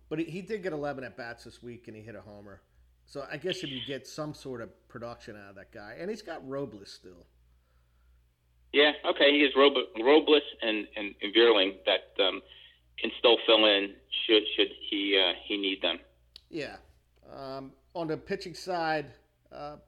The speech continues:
Speaker 1: Scherzer pitched well. Well, uh, let me, let me strike that. He got the win. He had eight Ks in six innings, but he gave up some runs. Uh, he didn't give up a lot of hits or, or, um, walks, but, um, yeah, he,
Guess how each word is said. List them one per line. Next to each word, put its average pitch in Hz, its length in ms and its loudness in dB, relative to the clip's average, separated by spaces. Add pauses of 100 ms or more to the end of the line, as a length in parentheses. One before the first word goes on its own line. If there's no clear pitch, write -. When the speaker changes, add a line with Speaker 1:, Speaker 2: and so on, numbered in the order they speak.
(140)
Speaker 1:
Scherzer 147 420 -10
pitched - 260 -10
well. 143 340 -6 (1500)
Well, 143 480 -6
uh, 135 40 -16 (260)
let 139 80 -12
me, 131 180 -12
let 143 80 -16
me 131 60 -10
strike 110 360 -16
that. 80 160 -20 (840)
He 165 80 -6
got 175 240 -2
the 160 40 -8
win. 123 360 -10 (200)
He 139 120 -10
had 143 120 -4
eight 143 220 -10
Ks 127 340 -10
in 117 60 -18
six - 340 -14
innings, 120 260 -14
but 113 120 -18
he 110 60 -16
gave 113 180 -14
up 101 120 -20
some 104 180 -20
runs. 98 480 -20 (220)
Uh, - 120 -20
he - 80 -20
didn't 185 260 -12
give 160 160 -10
up 127 120 -12
a - 20 -14
lot 123 220 -10
of 101 80 -16
hits - 480 -18 (320)
or, 104 300 -14
or, 104 280 -18
um, 92 220 -20 (480)
walks, 110 520 -14 (140)
but, 104 140 -18
um, 95 260 -20 (500)
yeah, 113 200 -14
he, 120 200 -16